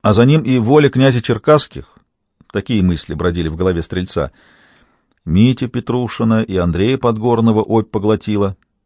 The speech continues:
Ивану Никитину мачтой череп снесло,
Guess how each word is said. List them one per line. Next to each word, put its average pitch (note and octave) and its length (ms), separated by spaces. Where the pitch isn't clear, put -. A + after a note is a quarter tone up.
Ивану A2+ 340
Никитину A2+ 480
мачтой A2 360
череп A#2+ 360
снесло, A2+ 440